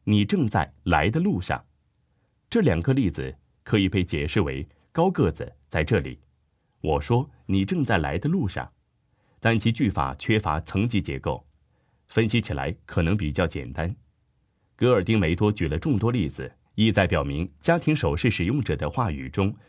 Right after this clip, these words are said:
具备层级结构，但这些例子中没有一个可以令人信服地证明其话语中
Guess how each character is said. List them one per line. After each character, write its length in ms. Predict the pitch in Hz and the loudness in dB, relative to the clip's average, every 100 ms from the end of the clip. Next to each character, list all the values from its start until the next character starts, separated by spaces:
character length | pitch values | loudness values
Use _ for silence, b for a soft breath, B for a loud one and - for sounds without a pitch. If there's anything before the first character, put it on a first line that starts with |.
| b | b
具 240 | - 180 | -2 0
备 220 | 95 73 69 | 0 -2 -4
层 220 | - 90 | -4 -2
级 120 | 95 | -2
结 180 | 76 67 | -4 -6
构， 240 | 78 67 _ _ _ _ _ _ - | -6 -8 _ _ _ _ _ _ 0
但 200 | 110 110 | 2 4
这 100 | 123 | 2
些 120 | 104 | 2
例 160 | 104 | 2
子 140 | 82 76 | 0 -4
中 240 | 87 82 b b | -2 -4 b b
没 120 | 110 | 0
有 120 | 165 101 | 2 0
一 200 | 71 101 | 0 0
个 220 | - - _ | 0 -2 _
可 160 | - 117 | -4 0
以 100 | 90 | 2
令 160 | 110 82 | 2 0
人 140 | 76 | -2
信 260 | - 190 92 | 0 0 0
服 220 | - 69 | -4 -6
地 240 | 71 65 _ - | -6 -8 _ -4
证 180 | 143 92 | 0 0
明 200 | 73 87 | 0 -2
其 160 | - | -4
话 240 | 90 151 90 | -4 -2 -4
语 160 | 69 | -6
中 240 | 67 104 | -4 -2